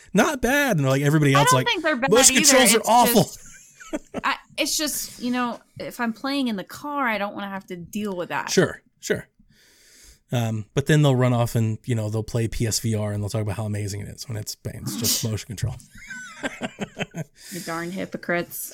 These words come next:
Speaker 1: Um, all right, let's get into the Shaq questions, which we got a bunch. We still have a bunch. We still have a lot. <sighs> This one's,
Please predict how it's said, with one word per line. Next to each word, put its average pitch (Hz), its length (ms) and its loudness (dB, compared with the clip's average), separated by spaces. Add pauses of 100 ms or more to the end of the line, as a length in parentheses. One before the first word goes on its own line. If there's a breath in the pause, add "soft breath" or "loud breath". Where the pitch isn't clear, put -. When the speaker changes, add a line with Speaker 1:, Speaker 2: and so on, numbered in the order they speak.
Speaker 1:
Um, 170 760 4 (140)
all 170 60 2
right, 170 180 4
let's 196 180 2
get 196 120 4
into 156 160 2
the 120 60 2
Shaq 101 260 -2
questions, - 640 -8 (180)
which - 140 -12
we 170 40 0
got 180 100 2
a 160 40 0
bunch. 180 220 0
We 131 60 -2
still - 180 2
have 123 100 4
a 101 80 -4
bunch. 110 180 -8
We - 60 -16
still - 180 -6
have 127 60 -2
a 127 40 -4
lot. 127 220 -6 (1600 loud breath)
<sighs> - 60 -10 (1120 loud breath)
This 131 180 -2
one's, 110 260 -2